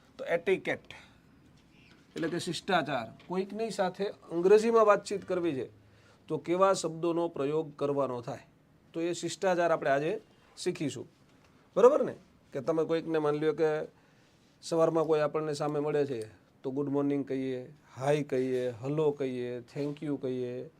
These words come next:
બાય કહીએ. ક્યારે આ બધા શબ્દોનો પ્રયોગ ક્યારે કરવાનો? કોઈક આપણને થેન્ક યુ કહેતા આપણે સામે શું કહેવું? કોઈ આપણને સવાર સવારમાં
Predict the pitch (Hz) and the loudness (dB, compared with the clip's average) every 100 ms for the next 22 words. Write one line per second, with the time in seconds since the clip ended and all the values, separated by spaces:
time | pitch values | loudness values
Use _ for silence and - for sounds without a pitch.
0 | _ _ _ _ _ _ _ _ - 151 | _ _ _ _ _ _ _ _ -8 2
1 | 147 151 147 131 131 127 120 123 - - | 4 4 2 0 0 0 -2 -6 -12 -20
2 | _ _ _ _ _ - 208 220 185 165 | _ _ _ _ _ -2 4 6 6 6
3 | 180 180 175 170 180 175 175 175 175 175 | 4 2 0 -2 -2 -2 -2 -2 2 4
4 | 156 147 143 131 160 160 160 165 165 156 | 4 4 2 2 0 2 2 2 0 0
5 | 160 170 165 156 151 139 165 156 160 160 | -4 -4 -2 -2 -2 -2 -2 -2 -2 -2
6 | 151 151 131 131 123 160 160 147 160 156 | -2 -6 -6 -6 -6 -2 2 2 0 -6
7 | 147 147 151 147 147 147 151 165 | -6 -4 -4 -4 -4 -4 -4 -8